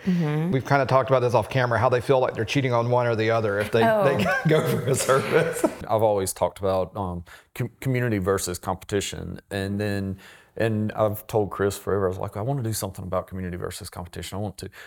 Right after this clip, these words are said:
Speaker 3: And so we, we went to a, a Galdermo, um, conference recently, and the speaker, he's like, "Let's talk about community versus competition." I'm like, "Well, damn, like, I've been wanting to do this and we didn't."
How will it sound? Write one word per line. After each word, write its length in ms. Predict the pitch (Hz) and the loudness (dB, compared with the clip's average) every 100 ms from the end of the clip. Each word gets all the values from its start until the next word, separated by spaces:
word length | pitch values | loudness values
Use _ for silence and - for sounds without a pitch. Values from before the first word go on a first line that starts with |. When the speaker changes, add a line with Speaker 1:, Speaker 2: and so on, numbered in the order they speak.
| - - | -20 -4
Speaker 3:
And 160 | 113 | -2
so 160 | 107 113 | 2 2
we, 200 | 113 117 | 2 0
we 260 | 107 123 | -2 0
went 240 | 123 131 - | 2 0 0
to 260 | 135 117 107 | 0 2 2
a, 140 | 101 | 2
a 320 | 101 - 101 | -2 -2 -2
Galdermo, 800 | 98 101 98 101 104 98 95 101 | 2 2 2 0 0 0 -2 -2
um, 320 | 104 98 95 101 | -4 -4 -4 -4
conference 540 | - 101 92 101 95 98 | 0 0 0 -6 -6 -2
recently, 500 | 98 95 95 87 - | -2 -2 -6 -8 -6
and 360 | 104 98 92 | -6 -4 -4
the 240 | 95 92 90 | 0 0 0
speaker, 520 | - - 98 95 92 | -4 -8 -8 -6 -6
he's 200 | 98 101 | -8 -8
like, 140 | 98 87 | -10 -8
"Let's 180 | 110 - | -12 -12
talk 220 | 190 - | -16 -12
about 220 | 120 - | -8 -8
community 280 | - 110 107 | -8 -10 -8
versus 320 | 107 101 - | -8 -8 -12
competition." 540 | - 95 - 127 113 | -14 -14 -12 -12 -8
I'm 60 | 120 | -6
like, 180 | 104 - | -6 -6
"Well, 80 | 110 | -6
damn, 540 | 117 180 156 107 107 | -4 -2 -2 -2 2
like, 260 | 110 107 120 | 2 2 2
I've 420 | 135 139 123 127 | 0 0 -4 0
been 200 | 170 170 | 0 2
wanting 280 | 165 131 147 | 0 2 0
to 180 | 131 | 0
do 180 | 123 151 | 2 2
this 180 | 120 113 | 2 0
and 80 | 110 | 0
we 80 | 117 | 2
didn't." 220 | 135 | 2